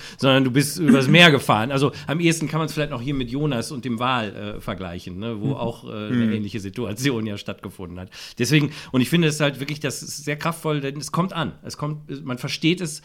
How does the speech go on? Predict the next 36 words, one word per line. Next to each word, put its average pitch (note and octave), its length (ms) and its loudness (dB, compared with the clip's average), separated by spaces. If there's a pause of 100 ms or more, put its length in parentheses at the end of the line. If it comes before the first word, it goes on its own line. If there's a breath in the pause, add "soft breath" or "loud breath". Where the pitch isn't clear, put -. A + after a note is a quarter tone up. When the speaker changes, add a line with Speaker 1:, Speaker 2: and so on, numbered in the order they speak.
(140 loud breath)
Speaker 1:
als - 200 -6
Hörer D3+ 440 0
auf C3 180 -6
einer B2+ 180 -6
anderen C3 320 -6
Ebene. A2 440 -6 (100)
Das - 160 -16
Speaker 3:
Ja, - 40 -10
Speaker 1:
finde A#2+ 160 -4
Speaker 3:
ja, B2 40 0
Speaker 1:
ich A2+ 60 -8
Speaker 3:
v-, - 180 -14
vor - 220 -10
allen C3 140 4
Dingen C#3+ 160 2
und, C3 200 -2
und A#2+ 240 -4
das A#2+ 160 -6
war C3+ 80 0
ja B2+ 100 0
direkt B2 360 -4
am, A#2 260 -2
am A2 160 -6
Beginn A#2+ 300 4
der A2+ 180 4
Reise, F2+ 360 -6
ne? F#2+ 120 -8
Das A2+ 220 -8
war A#2 100 -2
ja G#2 80 0
nochmal G2 300 -4
das, F#2 200 -8
das, - 300 -12
äh, G2 180 -12 (520 loud breath)
Speaker 1:
Genau, B2 300 -2
also A#2 340 -4